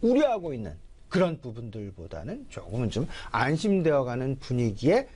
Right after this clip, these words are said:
실적 발표가 나올 가능성이 높지 않겠느냐라는 그런 전망들이 우세하게 지금 나타나고 있다라는 부분. 그러면 조금은 좀 편안한 마음으로 시장 접근하셔도 되겠죠? 근데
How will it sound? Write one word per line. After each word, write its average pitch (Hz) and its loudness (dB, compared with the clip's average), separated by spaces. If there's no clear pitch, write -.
실적 - 0
발표가 139 0
나올 135 2
가능성이 127 2
높지 226 4
않겠느냐라는 143 -6
그런 175 2
전망들이 127 2
우세하게 120 2
지금 165 0
나타나고 110 -2
있다라는 85 -4
부분. - -2
그러면 160 4
조금은 190 4
좀 127 -2
편안한 247 0
마음으로 135 -2
시장 190 -2
접근하셔도 143 -4
되겠죠? 101 0
근데 156 4